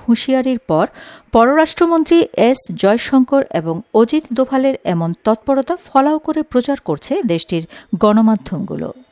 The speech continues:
গত মঙ্গলবার বাংলাদেশের সেনা প্রধান জেনারেল ওয়াকারুজ্জামান বলেছেন, "আমি আপনাদের সতর্ক করে দিচ্ছি, পরে বলবেন যে আমি সতর্ক করিনি। আপনারা যদি নিজেদের মধ্যে ভেদাভেদ ভুলে একসঙ্গে কাজ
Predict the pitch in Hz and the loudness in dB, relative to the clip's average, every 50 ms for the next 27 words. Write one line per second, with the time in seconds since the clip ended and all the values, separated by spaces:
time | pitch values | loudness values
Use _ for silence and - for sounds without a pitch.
0 | _ _ - - - 165 151 190 175 - 180 160 160 175 190 202 220 277 285 269 | _ _ -20 -10 -8 0 0 0 2 2 2 2 4 4 4 4 4 4 2 2
1 | - 311 302 254 175 196 208 226 240 254 262 254 - 294 269 - - - 285 277 | 2 2 2 4 4 4 4 4 4 2 2 0 -2 -4 -4 -4 -2 2 4 4
2 | 285 277 240 - 175 156 143 147 175 190 285 302 - - 196 185 185 180 175 170 | 4 2 0 -2 -6 -6 -4 -2 0 0 2 2 2 2 2 2 2 2 2 2
3 | 160 - _ - 185 226 240 269 - 330 320 330 320 277 226 - 277 269 285 277 | 0 -2 _ 0 4 4 4 4 4 2 4 4 4 2 2 2 2 4 4 4
4 | 262 196 165 160 160 160 - - - 240 320 381 - - - - - - - - | 4 4 4 4 2 2 0 0 -2 -2 -2 -2 -8 -18 -20 -20 -16 -6 0 0
5 | 175 170 170 165 - - - 220 - - 311 311 311 339 330 330 - - - 254 | 2 2 2 0 0 2 2 2 2 2 0 2 4 4 4 2 2 0 0 0
6 | 240 - 285 277 277 - 302 285 294 285 277 262 170 147 139 - - - - - | 0 2 0 -2 0 0 -2 2 2 2 2 2 0 -2 -6 -6 -8 -12 -8 -6
7 | 151 - - - - - 165 160 160 160 147 165 180 196 214 202 262 269 269 247 | -6 -6 -8 -10 -4 0 2 2 2 0 0 2 2 2 4 4 2 2 2 2
8 | - 339 523 740 - - 170 165 165 - - - 226 214 - 247 247 247 - 247 | 2 -2 -2 -2 -4 -2 -2 -2 -2 -4 -4 -2 -2 -2 0 -2 -4 -2 -2 -4
9 | 233 - 151 143 147 147 143 160 - 220 _ _ - - - - - - - - | -4 -2 -2 -2 -2 -4 -4 -4 -4 -6 _ _ -20 -20 -20 -20 -20 -12 -2 2
10 | 208 220 - - 339 339 349 349 - 359 349 359 330 262 208 233 226 285 285 311 | 2 2 2 2 2 4 4 4 4 4 4 6 6 6 4 4 4 2 2 2
11 | 302 294 285 294 262 - 285 247 - - 208 196 240 240 226 247 262 226 202 - | 2 2 2 2 2 2 0 -2 0 -2 0 0 0 0 0 -2 -2 -2 -4 -4
12 | - 175 156 165 196 311 - - - 165 156 - - - 185 165 165 170 170 - | -2 0 2 2 0 0 -2 -4 -4 -4 -4 -4 -4 -4 -2 -2 -2 -2 -4 0
13 | - - 247 285 | 0 0 0 0